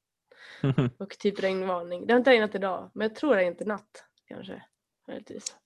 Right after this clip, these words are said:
Speaker 1: Ja, nej, det, jag tycker väl, alltså, jag bor ju på västkusten och de är ju ganska van vid att, eh, det brukar vara grått och regn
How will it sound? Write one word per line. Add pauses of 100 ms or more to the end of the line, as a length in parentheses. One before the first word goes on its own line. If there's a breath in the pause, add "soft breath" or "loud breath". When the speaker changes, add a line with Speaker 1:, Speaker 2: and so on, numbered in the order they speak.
(320)
Speaker 1:
Ja,
nej,
det, (580 soft breath)
jag
tycker
väl, (300 loud breath)
alltså, (200)
jag
bor
ju
på
västkusten
och
de
är
ju
ganska
van
vid
att,
eh, (380 soft breath)
det
brukar
vara
grått
och
regn